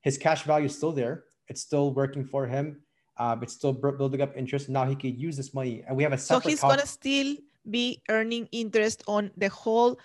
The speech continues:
Speaker 2: hundred thousand dollars.
Speaker 1: Correct, yes.
Speaker 2: And that's gonna be compound interest,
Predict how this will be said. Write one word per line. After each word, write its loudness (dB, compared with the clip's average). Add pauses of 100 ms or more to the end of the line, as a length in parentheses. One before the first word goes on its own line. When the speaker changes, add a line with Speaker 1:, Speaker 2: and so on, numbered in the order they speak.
(160)
Speaker 2:
hundred 0
thousand 0
dollars. -2 (400)
Speaker 1:
Correct, 2
yes. -4
Speaker 2:
And 6
that's 4
gonna 4
be 0
compound 0 (440)
interest, -6